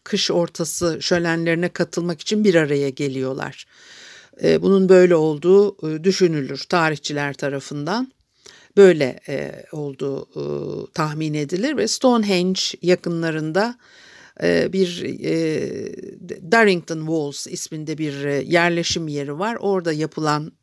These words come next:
e, e, arkeolojik kazılar evlerin etrafındaki çöp yığınlarında binlerce ama binlerce domuz ve sığır, e, kemiği, e, b-, b-, bulmuş. Şimdi o tabii,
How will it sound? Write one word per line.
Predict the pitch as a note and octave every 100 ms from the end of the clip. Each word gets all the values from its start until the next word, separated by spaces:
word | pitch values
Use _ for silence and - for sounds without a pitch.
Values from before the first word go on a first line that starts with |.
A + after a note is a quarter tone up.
| D3
e, | D3 C3+ C#3 C#3 C3 - - - D3
e, | -
arkeolojik | E3+ F3+ - E3+ E3 D#3 D#3 - -
kazılar | - E3+ D#3+ F3+ D4+ E4 - - - - _ -
evlerin | A3 G#3+ A3 B3 A3
etrafındaki | G#3 G#3 G#3 F#3+ G3 G3 G3 G3 B3
çöp | - B3 B3
yığınlarında | F#3 F3+ E3+ E3 D#3+ D#3+ E3+ A#3 C4 _ _ _ _ _ _ -
binlerce | A3 A3 B3 A#3+ A3 D#3 C#3+ B2
ama | F3 G3+
binlerce | G3+ G#3+ A#3 B3+ A#3+ E3 D3+
domuz | E3+ F#3+ A#3 G#3
ve | G#3
sığır, | - A3+ A3+ G3+ - - _ -
e, | D3 A2+ B2
kemiği, | - D3 C#3+ C3 B2+ - -
e, | D3 C#3+ C#3+
b-, | - F#3 _ - - -
b-, | - -
bulmuş. | D#3 C#3 - - - - - _ - - -
Şimdi | A#3+
o | - - - A3
tabii, | B3 A3 A#3+ G#3+